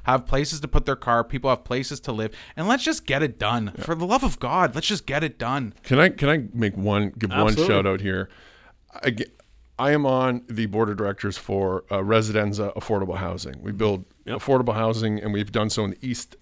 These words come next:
Speaker 2: uh, London on Hamilton Road, and also building, uh, a, as
Speaker 1: Vision
Speaker 2: part of the
Speaker 1: Soho.
Speaker 2: Vision Soho, uh, project, which is gonna be awesome.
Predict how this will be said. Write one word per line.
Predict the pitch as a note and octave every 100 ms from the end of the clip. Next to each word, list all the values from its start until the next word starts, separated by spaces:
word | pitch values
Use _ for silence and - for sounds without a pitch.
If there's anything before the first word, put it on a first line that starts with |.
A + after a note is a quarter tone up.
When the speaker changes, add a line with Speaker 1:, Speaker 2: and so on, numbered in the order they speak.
| -
Speaker 2:
uh, | G2
London | G2 C3 D#3+ D3+ A#2
on | G#2
Hamilton | A2+ G#2 - G2+
Road, | G#2 G#2 G2+ -
and | G#2+
also | F#2+ A2+ A2
building, | G2 F#2+ F#2+ G2 F#2 -
uh, | G2 G2 G2
a, | A2 - -
as | G#2+
Speaker 1:
Vision |
Speaker 2:
part | G2 A2
of | G#2
the |
Speaker 1:
Soho. | G#2
Speaker 2:
Vision | G#2+ G#2
Soho, | - G2 G2 F#2+ F2+ -
uh, | G2
project, | - G2 F#2+ -
which | G#2 G2
is | G2+
gonna | G2
be | F#2+
awesome. | F2 - -